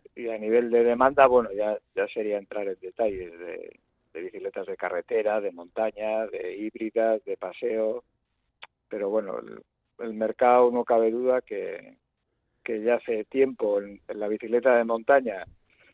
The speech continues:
a nivel de transmisiones, eh, las bicicletas ya todas vienen con un plato y, y la mayoría con doce, con doce coronas atrás y, y a nivel de carretera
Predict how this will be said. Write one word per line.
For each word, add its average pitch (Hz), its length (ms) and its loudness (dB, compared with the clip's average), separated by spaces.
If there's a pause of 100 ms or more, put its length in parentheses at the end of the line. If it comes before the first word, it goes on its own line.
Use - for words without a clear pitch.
(320)
a 113 100 -2
nivel 117 280 0
de 120 100 4
transmisiones, 117 880 0 (100)
eh, 95 760 -8 (500)
las 107 220 -8
bicicletas 110 520 -4
ya 117 140 0
todas 113 400 0
vienen 113 300 -4
con 104 220 -8
un 113 120 -8
plato 123 500 0 (140)
y, 92 460 -14 (120)
y 104 120 -14
la 98 120 -10
mayoría 101 480 -2
con 95 220 -10
doce, 104 720 -6 (640)
con 98 220 -10
doce 113 260 -4
coronas 113 480 -2
atrás 143 340 0 (960)
y, 87 1000 -14
y 98 80 -10
a 98 80 -6
nivel 95 280 -8
de 101 100 -8
carretera 110 720 -2